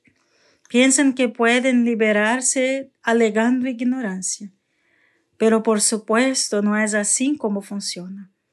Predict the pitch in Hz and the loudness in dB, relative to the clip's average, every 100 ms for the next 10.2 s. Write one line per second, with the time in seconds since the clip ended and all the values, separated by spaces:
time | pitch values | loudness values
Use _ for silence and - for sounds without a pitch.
0 | _ _ _ _ _ - 226 - 247 269 | _ _ _ _ _ -2 2 4 4 4
1 | 262 262 247 247 226 233 - 220 214 226 | 4 4 4 4 2 0 0 0 2 2
2 | 214 240 247 226 220 214 220 214 - 226 | 2 2 0 0 -2 0 0 0 0 2
3 | 208 202 214 247 269 240 208 202 202 202 | 2 2 0 0 -2 -2 0 -2 -2 -4
4 | 190 185 185 233 247 - _ _ _ - | -4 -6 -8 -10 -10 -12 _ _ _ -20
5 | _ - 220 226 220 220 214 - 214 208 | _ 0 4 4 2 0 0 0 0 0
6 | 220 214 240 226 202 196 208 208 202 - | 0 2 2 0 -2 -4 -4 -2 -2 -2
7 | 220 220 - 262 320 - 277 269 247 226 | -2 -4 -2 0 0 0 0 0 2 0
8 | 220 226 277 285 220 226 233 226 220 226 | 0 0 -2 -2 -2 -2 -2 -4 -2 0
9 | 220 - 220 220 226 - 233 240 - 214 | 0 0 0 0 -2 -2 -4 -6 -2 -2
10 | 202 190 | -2 -4